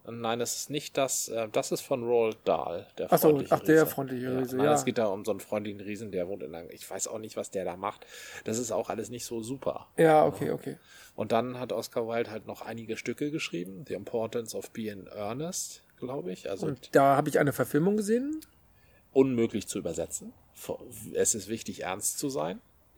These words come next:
Speaker 2: Ja, das funktioniert nicht.
Speaker 1: Nee, ne?
Speaker 2: Nee.
Speaker 1: Ähm, und dann war es das eigentlich auch schon mit den Stücken. Dann ist da noch irgendwie Lady Dingsbumses Fan oder so. Aber das wird auch nicht aufgeführt.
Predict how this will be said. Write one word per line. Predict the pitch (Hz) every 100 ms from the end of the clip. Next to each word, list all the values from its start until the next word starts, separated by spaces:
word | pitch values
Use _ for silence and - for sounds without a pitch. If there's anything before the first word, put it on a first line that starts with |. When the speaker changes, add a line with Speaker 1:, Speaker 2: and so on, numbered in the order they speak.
| -
Speaker 2:
Ja, | - 160 151
das | 151
funktioniert | 160 - 151 143
nicht. | 131 -
Speaker 1:
Nee, | - 110 95
ne? | 101 139 - -
Speaker 2:
Nee. | 143 - - - - -
Speaker 1:
Ähm, | 120 113 107 107 104 -
und | 117 113
dann | 113 104 135 160 165 147
war | - 120
es | 120
das | 127 120
eigentlich | 113 113
auch | 101 117
schon | 127
mit | 113
den | 113
Stücken. | 110 143 -
Dann | 104
ist | 95 -
da |
noch | 104 101
irgendwie | 104 120 110 98 85 -
Lady | 113 110 110 110 104 - -
Dingsbumses | 123 - 113 104 104 95
Fan | - - 104 127 160
oder | 147 139 135
so. | 143 151 - - -
Aber | - 110
das | 101 - - - - - - - - - - - -
wird | 110 -
auch | 104 -
nicht | 104 92
aufgeführt. | 87 - -